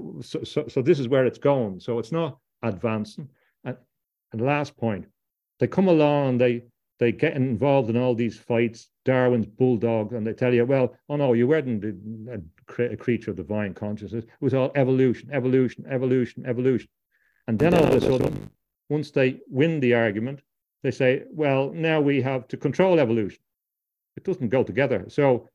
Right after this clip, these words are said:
if they were so much into natural selection and all that, why didn't they, they let it go? Because it wasn't about natural selection. This was a maneuver, as they call it,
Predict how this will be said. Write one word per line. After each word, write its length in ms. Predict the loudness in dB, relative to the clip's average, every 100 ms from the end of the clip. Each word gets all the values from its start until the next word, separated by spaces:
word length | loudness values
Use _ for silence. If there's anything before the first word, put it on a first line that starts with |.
| 0
if 200 | 0 2
they 160 | -2 0
were 160 | -2
so 580 | -2 -2 0 0 -2 -4 -4
much 260 | -4 -2
into 260 | -4 -4 -4
natural 480 | -4 -4 -6 -6 -4
selection 560 | -4 -2 -4 -6 -6
and 120 | -4
all 200 | -2 -2 -2
that, 200 | -4 -8 _ _ _ -4
why 160 | 2 2
didn't 300 | 2 0 0
they, 260 | 0 -2 -6 -4
they 140 | 0
let 220 | 0 -2
it 120 | -4
go? 240 | -2 -2 -2
Because 280 | -4 -6 -4
it 60 |
wasn't 380 | 0 0 0 -2
about 320 | 0 0 -2
natural 380 | -4 -6 -8 -12
selection. 460 | -10 -12 -12 -10 -8
This 160 | -4
was 160 | -4 -4
a 80 | -4
maneuver, 580 | 0 2 4 2 0
as 140 | -2 -6
they 120 | -8
call 320 | -6 -6
it, 60 | -8